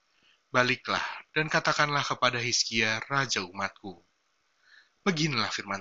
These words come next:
Tuhan, Allah Daud, bapa leluhurmu. Telah kudengar doamu dan telah kulihat air matamu. Sesungguhnya,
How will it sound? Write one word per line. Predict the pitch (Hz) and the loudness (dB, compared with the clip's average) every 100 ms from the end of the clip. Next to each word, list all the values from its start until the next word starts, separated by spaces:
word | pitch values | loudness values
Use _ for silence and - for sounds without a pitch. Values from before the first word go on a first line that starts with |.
| 92 | -8
Tuhan, | 98 107 101 98 _ | -2 0 0 -6 _
Allah | - 131 113 - | -2 0 0 0
Daud, | - 95 87 _ _ - | 0 0 -4 _ _ -6
bapa | 135 139 113 101 | 0 2 4 4
leluhurmu. | 92 92 - 123 127 101 - _ _ _ _ _ _ _ _ _ _ | 2 -6 -4 -4 -4 -10 -18 _ _ _ _ _ _ _ _ _ _
Telah | 180 170 139 | 2 2 2
kudengar | 131 123 120 113 113 | -2 -6 -2 -2 -2
doamu | 113 107 107 104 110 | 0 2 2 -4 -8
dan | 127 131 | -6 -2
telah | 143 135 - | -2 -2 -2
kulihat | 135 135 131 - | -2 0 0 0
air | 104 101 | 0 0
matamu. | 104 98 104 113 113 92 _ _ _ _ _ _ _ | -2 0 2 2 -2 -18 _ _ _ _ _ _ _
Sesungguhnya, | - 175 180 139 113 104 95 | 2 4 2 0 -6 -6 -6